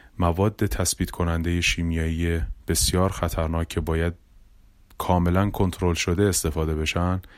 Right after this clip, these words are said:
میزان پخش و ماندگاری رو افزایش دادن. به همین خاطر به هیچ عنوان پخش و ماندگاری رو اصل و، اه، نکته‌ای به عنوان نحوه تشخیص اصل و تقلبی در نظر نگیرید.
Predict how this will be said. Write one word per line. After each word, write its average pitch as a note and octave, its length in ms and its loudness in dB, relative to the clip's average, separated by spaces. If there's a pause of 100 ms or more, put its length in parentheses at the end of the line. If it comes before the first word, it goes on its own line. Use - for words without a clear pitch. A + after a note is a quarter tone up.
(540)
میزان G2 400 2
پخش - 300 8
و F2+ 40 0
ماندگاری E2 560 0
رو E2 380 0
افزایش E2 600 2
دادن. D#2 380 -2 (220)
به D#2+ 100 2
همین F2+ 260 0
خاطر F2 520 -2 (380)
به F2+ 80 2
هیچ G#2 420 2
عنوان F#2 420 0
پخش F2 380 4
و E2+ 80 -2
ماندگاری E2 600 0
رو F2+ 260 0 (600)
اصل F#2+ 600 2
و، - 20 2
اه، E2+ 240 2 (1040)
نکته‌ای G2 580 2
به G#2 100 0
عنوان F2+ 680 2 (1300)
نحوه G2+ 480 4
تشخیص F#2 400 0
اصل E2+ 240 0
و - 20 0
تقلبی D#2+ 480 -2
در E2 140 0
نظر D#2+ 400 -2
نگیرید. D2+ 420 -6